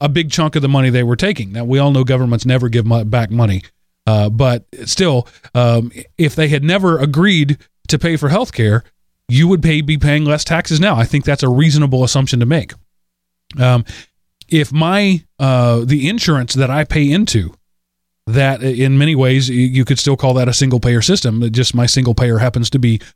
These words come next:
a company instead of a government, is every bit as broken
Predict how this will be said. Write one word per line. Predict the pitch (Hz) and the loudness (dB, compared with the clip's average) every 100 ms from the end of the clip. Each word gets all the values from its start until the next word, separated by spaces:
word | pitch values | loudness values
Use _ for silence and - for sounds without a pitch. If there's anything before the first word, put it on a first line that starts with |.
| _ | _
a | 127 | -4
company | - 175 113 104 | -2 -2 -4 -4
instead | 110 117 127 | -8 -4 -2
of | 104 | -2
a | |
government, | 107 160 143 107 101 - - - | 0 0 0 -2 -6 -14 -20 -6
is | 156 156 | -4 -2
every | 151 170 170 | -2 0 0
bit | 160 139 | 2 0
as | 127 | 0
broken | 147 247 - 107 | 2 0 0 -4